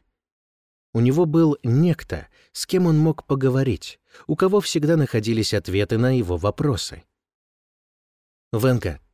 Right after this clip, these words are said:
ты меня слышишь?» Долго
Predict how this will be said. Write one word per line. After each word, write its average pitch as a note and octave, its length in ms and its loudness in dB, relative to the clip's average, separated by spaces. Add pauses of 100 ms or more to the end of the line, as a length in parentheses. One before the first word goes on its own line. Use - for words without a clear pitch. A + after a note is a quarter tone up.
(100)
ты B2+ 240 2
меня B2+ 300 2
слышишь?» - 540 -4 (1400)
Долго B2+ 640 0